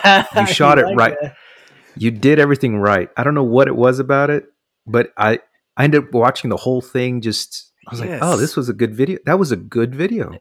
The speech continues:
Speaker 2: I don't
Speaker 1: Hey,
Speaker 2: know what
Speaker 1: fi-,
Speaker 2: it was. It,
Speaker 1: over fif-,
Speaker 2: it was
Speaker 1: it was,
Speaker 2: good.
Speaker 1: I think, fifty percent retention by, I mean, it doesn't have, you know, the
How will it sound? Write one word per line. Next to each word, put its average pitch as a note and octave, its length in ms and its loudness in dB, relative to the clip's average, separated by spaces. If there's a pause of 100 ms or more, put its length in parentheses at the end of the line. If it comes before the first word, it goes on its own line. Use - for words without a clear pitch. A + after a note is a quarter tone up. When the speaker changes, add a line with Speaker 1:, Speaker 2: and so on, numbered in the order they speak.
(180)
Speaker 2:
I C#3 60 0
don't E3+ 100 4
Speaker 1:
Hey, E3 60 2
Speaker 2:
know - 20 2
what C3+ 240 4
Speaker 1:
fi-, E3 60 -2
Speaker 2:
it - 40 -14
was. F#3 540 -8 (100)
It, D3+ 80 0
Speaker 1:
over E3+ 240 0
fif-, F3+ 240 -2
Speaker 2:
it D3 40 -2
was C3+ 140 -2
Speaker 1:
it E3 80 -2
was, A3 140 4
Speaker 2:
good. D#3 80 -6
Speaker 1:
I C#3+ 80 -8
think, F#3+ 320 -6
fifty F#3 340 0
percent D#3+ 440 -8
retention E3+ 560 -8
by, B2 520 -8 (540)
I - 20 -14
mean, D#3 180 -2
it D3+ 100 -6
doesn't F#3 300 -2
have, F3 380 -4 (160)
you F3+ 120 2
know, C#3 160 0
the B2+ 260 -6